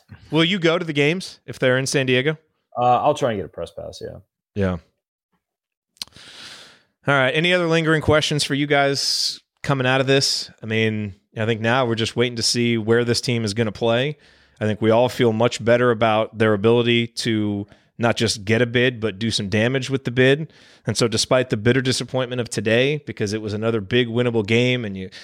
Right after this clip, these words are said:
Speaker 1: could have played in the Big Ten tournament title game, and that's disappointing to miss out on, this was a terrific week for the Indiana basketball program and a huge step forward. And all the players, all the coaches get credit for this, because when it was sixty to forty-three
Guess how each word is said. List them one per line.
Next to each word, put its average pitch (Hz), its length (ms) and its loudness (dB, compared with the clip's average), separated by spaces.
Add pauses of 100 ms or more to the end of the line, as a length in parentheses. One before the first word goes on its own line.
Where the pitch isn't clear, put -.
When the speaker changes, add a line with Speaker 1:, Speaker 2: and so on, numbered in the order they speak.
(200)
Speaker 1:
could 143 120 0
have 120 80 -4
played 135 160 4
in 120 60 0
the 113 60 0
Big 123 200 2
Ten 127 180 0
tournament 123 320 -2
title 123 280 0
game, 127 200 0
and 113 80 -2
that's 113 140 2
disappointing 120 580 -2
to 117 100 -4
miss 110 200 -2
out 120 180 2
on, 92 320 -2 (540)
this 123 80 0
was 123 100 2
a 127 60 2
terrific 123 380 2
week 113 400 0
for 110 120 -2
the 104 80 2
Indiana 104 300 2
basketball 98 420 -2
program 92 320 -2
and 92 80 -6
a 92 40 -8
huge 123 380 0
step - 240 0
forward. 85 400 -4 (380)
And 90 420 -4
all 113 180 2
the 113 80 -2
players, 107 340 2
all 104 100 4
the 98 80 -2
coaches 98 500 0 (140)
get 107 160 0
credit 117 320 0
for 92 100 -6
this, 82 320 -4 (460)
because 104 260 0
when 101 80 0
it 110 80 -2
was 107 100 -2
sixty 131 300 0
to 110 80 -2
forty-three 113 640 -2